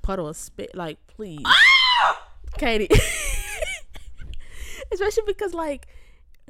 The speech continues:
Speaker 1: s-, if you tell me, if I'm grossed out by that, you're like, "It's just da da da da," that's like,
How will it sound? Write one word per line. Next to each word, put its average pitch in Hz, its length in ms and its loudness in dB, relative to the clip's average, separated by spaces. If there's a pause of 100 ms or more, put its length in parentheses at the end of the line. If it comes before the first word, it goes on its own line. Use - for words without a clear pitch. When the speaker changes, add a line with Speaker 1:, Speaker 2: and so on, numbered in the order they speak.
(220)
Speaker 1:
s-, - 260 -10
if 226 120 2
you 508 200 -6
tell 247 240 2
me, 254 200 -2
if 220 80 -2
I'm 349 140 2
grossed 202 240 -2
out 214 100 -2
by 190 60 0
that, 196 100 -4
you're 202 120 -2
like, - 120 -6
"It's 381 200 -2
just 262 280 -2
da 262 60 -2
da 240 120 0
da 233 180 -2
da," 247 140 -2 (240)
that's - 200 -2
like, 247 400 -2